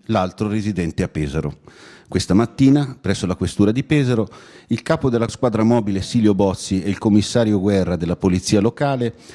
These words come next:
hanno illustrato i dettagli di un'operazione congiunta durata mesi, in un crescendo di intensità.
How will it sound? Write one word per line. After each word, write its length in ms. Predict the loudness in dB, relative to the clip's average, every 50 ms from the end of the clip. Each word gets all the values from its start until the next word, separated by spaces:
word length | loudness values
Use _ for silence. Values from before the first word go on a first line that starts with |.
| -20 -20 -14 -4
hanno 220 | 0 4 4 6
illustrato 680 | 6 6 4 2 0 0 0 0 0 0 -2 -2 -2 0
i 80 | 0 0
dettagli 520 | 0 0 -2 -2 -2 -2 -2 0 0 0
di 100 | 2 4
un'operazione 680 | 6 6 4 4 2 0 -2 -2 0 0 2 2 0 0
congiunta 540 | 2 2 2 2 2 2 0 2 2 0
durata 420 | -2 0 0 0 0 0 -2 -2 -2
mesi, 460 | 0 0 0 -2 -2 -4 -4 -6 -6 -8 -12 -20 -20 -20 -14 -4 2
in 160 | 4 4 6
un 100 | 4 4
crescendo 580 | 2 0 -2 -2 -2 -2 0 2 2 2 2
di 120 | 2 2 2
intensità. 760 | 2 2 2 0 0 0 0 -2 -2 -2 -2 -4 -4 -6 -10